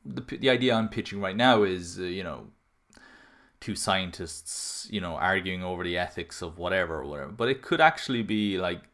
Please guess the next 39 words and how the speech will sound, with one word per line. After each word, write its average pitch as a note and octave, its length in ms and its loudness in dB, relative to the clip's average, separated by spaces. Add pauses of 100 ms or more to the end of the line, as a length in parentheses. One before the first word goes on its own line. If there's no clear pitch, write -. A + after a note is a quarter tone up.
young A2 380 2
Arnold F2 800 -2 (440)
created F#2 760 -2
something F2+ 760 -6
and F2+ 180 -6
is F2 180 -8
now F#2 220 0
on F#2+ 260 0
the F#2 100 -6
run F2 480 -2
because E2+ 580 -6
he, F2 440 -8 (720)
and G2 200 0
he G2+ 120 -4
gets G2+ 360 0
recruited G2+ 640 0
in A#2 280 2
by E2+ 360 -4
this E2+ 220 -10
government F2+ 380 -6
agency, E2+ 760 -6
and E2+ 260 -6
it's - 300 -10
like, E2+ 180 -4
"You're E2+ 100 -8
gonna F#2 140 -4
be F2+ 80 -6
working F2+ 400 -4
with F2+ 140 -8
this F#2 180 -8
other F2+ 140 -4
guy G2 380 0
here. E2 300 -6
This E2 200 -10
is E2 120 -14
Robert," F2 460 -2
you F#2 120 -8
know, F2 240 -8
and, E2+ 140 -8